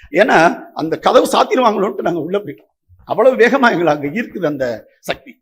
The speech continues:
என்ன அங்க அப்படி என்ன எங்களுக்கு கிடைச்சது நிறைவு அப்படின்னு கேட்டீங்கன்னா எல்லாருமே அதை அனுபவிச்சிருப்போம். அங்க போய் உக்காந்தோடனே இந்த குரல் ஆடியோ இருக்கு பாருங்க, ஐயா நம்மளோட அங்க வந்து நம்மள அந்த களத்துக்கு கூட்டிட்டு போறாங்க. நம்மள துரியத்தை நம்ம,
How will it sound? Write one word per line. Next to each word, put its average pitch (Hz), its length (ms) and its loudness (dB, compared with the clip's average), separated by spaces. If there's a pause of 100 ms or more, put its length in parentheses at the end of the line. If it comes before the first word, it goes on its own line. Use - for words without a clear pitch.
என்ன 466 260 0
அங்க 220 180 2
அப்படி 214 200 2
என்ன 214 200 -2
எங்களுக்கு 180 280 -2
கிடைச்சது 165 320 -2
நிறைவு 147 360 -2 (180)
அப்படின்னு 160 300 -4
கேட்டீங்கன்னா 180 400 -2
எல்லாருமே 240 320 2
அதை 165 100 2
அனுபவிச்சிருப்போம். - 600 -6 (360)
அங்க 196 180 -2
போய் 269 220 -2
உக்காந்தோடனே 190 560 2 (160)
இந்த 160 160 -4 (280)
குரல் 240 380 4
ஆடியோ 226 360 2
இருக்கு 151 240 -2
பாருங்க, 135 300 -4 (520)
ஐயா 202 300 6 (580)
நம்மளோட 180 420 2
அங்க 175 220 2
வந்து 170 320 0 (340)
நம்மள 170 240 0
அந்த 156 240 -4
களத்துக்கு 214 380 -2
கூட்டிட்டு 185 340 -10
போறாங்க. 117 280 -6 (460)
நம்மள 190 240 2 (160)
துரியத்தை 214 380 -2
நம்ம, 202 180 0